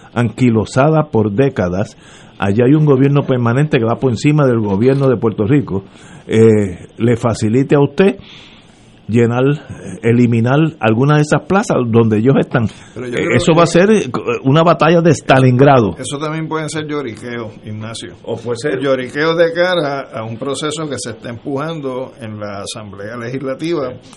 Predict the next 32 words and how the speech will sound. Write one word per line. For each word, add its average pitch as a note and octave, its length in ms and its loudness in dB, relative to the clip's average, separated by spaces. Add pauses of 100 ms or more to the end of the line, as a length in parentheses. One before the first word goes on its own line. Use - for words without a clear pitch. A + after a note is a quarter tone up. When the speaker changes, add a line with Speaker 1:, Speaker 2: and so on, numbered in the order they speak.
(120)
Speaker 2:
tanto A2+ 300 -12
en A#2 100 -12
Cámara B2 420 -8
como B2+ 200 -12
en C3 60 -12
Senado, D#3 640 -8
para G#2+ 240 -10
iniciar G#2+ 460 -14 (400)
una A#2 160 -14
investigación C3 720 -8
de C3 100 -6
verdad C3 320 -6
sobre B2 280 -10
ese B2+ 160 -12
contrato C#3 600 -8
de C3 80 -6
Luma. B2+ 320 -8 (640)
Y A2+ 200 -10
me G#2 160 -10
parece G#2+ 440 -10
que C3+ 200 -10
eso A#2+ 260 -8
puede C3+ 280 -4
ser D#3+ 200 -6 (100)
una B2 300 -12
movida, C#3 640 -6 (540)
eh, G#2+ 180 -12
como A2+ 220 -14
sería A#2+ 280 -12
una D3+ 160 -6
defensa C#3+ 600 -6
anticipada C#3+ 800 -6